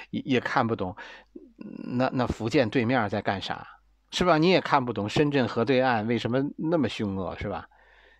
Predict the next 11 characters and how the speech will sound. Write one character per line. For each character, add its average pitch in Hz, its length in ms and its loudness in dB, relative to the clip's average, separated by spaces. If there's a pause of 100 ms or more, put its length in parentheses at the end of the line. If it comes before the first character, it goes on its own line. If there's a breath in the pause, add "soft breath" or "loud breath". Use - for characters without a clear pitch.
(340 soft breath)
其 - 140 0
实 262 100 4
很 185 220 2
简 95 220 -2
单， 90 260 -10 (380 loud breath)
你 147 100 0
等 123 200 2
着 107 100 -2
看 - 200 -2
美 101 220 -6
国 90 400 -8